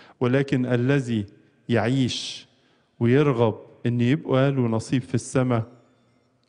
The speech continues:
ويبقى له، آه،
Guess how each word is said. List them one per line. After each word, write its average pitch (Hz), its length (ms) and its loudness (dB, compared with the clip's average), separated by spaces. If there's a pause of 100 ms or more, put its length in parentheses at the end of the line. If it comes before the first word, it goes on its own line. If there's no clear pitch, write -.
(760)
ويبقى 113 460 2
له، 143 260 2 (480)
آه، 110 460 0